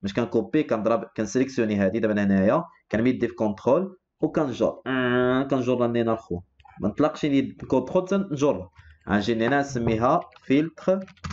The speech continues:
ا، عاود نشبر هذا غنجرو هيدا طق طق، فيلتر بي،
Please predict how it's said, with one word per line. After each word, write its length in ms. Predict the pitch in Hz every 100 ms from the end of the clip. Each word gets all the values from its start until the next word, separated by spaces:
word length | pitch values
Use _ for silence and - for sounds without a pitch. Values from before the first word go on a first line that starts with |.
| - _ _ -
ا، 180 | - - - _ _ _ _ _ _ _ - - - - -
عاود 320 | - - 101 110
نشبر 400 | - 117 120 104
هذا 460 | 104 92 117 170 - _ -
غنجرو 420 | 110 110 117 107
هيدا 220 | 101 85 - _ _ _ _ _ _ _ _ - _ _ _ - -
طق 180 | 98 -
طق، 320 | 139 156 - - _ _ - -
فيلتر 720 | - 131 147 160 - 175 185 - - - - -
بي، 460 | 95 92 127 104 -